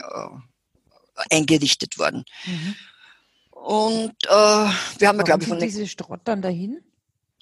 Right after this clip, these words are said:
Speaker 1: Die Strotter sind eben runter und da war unterm Schwarzenbergplatz hat's eine, äh, Möglichkeit gegeben, ähm,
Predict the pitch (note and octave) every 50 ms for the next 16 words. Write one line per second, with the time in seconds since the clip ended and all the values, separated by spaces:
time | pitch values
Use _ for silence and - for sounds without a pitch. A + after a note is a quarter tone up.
0 | - - - - - _ - G#3 - - - F3 D#3+ F#3+ - - G4 - - F#4+
1 | F4 E4+ C#4+ C#4 C#4 C#4 C4 A#3 A#3 B3+ C4+ D4+ D4 - G4 F#4+ F#4+ F4+ E4+ A3
2 | B2 D3 F#3+ - G3 A#3 G#3+ - A#3 G#3 F3 E3 E3+ F#3+ A3+ - - _ _ _
3 | _ _ - _ _ _ _ _ _ _ _ _ _ _ _ _ _ _ - _
4 | _ _ _ - A3+ C4 C4 - C#4+ C#4 - - - D4+ D#4 - - D#4 C#4+ C4+
5 | B3+ B3 B3+ _ - G#3+ G#3+ G#3+ - - A3 G#3 G#3 - - - - - _ _
6 | _ _ - - E3+ F3+ F3 F3+ F#3 F3+ E3+ F3+ - _ _ _ - A#3 - -
7 | - - - - - - _ - - - - - - _ _ _ _ _ _ -
8 | - _ _ _ _ - - B2+ C3 C#3 C#3+ D3 D3+ D3+ D3+ D#3 D#3 D#3 D#3 D#3
9 | C#3+ - _ _ F2+ F2+ F2+ _ _ _ _ _ _ _ _ _ _ _ _ _
10 | _ _ _ _ _ - G#3+ G#3 G3+ G3 F#3+ G3+ A3 C#4 D4+ D4+ D4+ - - A#3
11 | - - _ _ _ - - B3 - - F#3 F3 F#3 F#3 G#3 A#3+ A#3 A#3 A3+ A3
12 | G#3+ G#3 G#3 - _ _ _ - - C3 C#3 C#3+ C#3+ C#3+ C3+ C3+ C3+ C3+ C3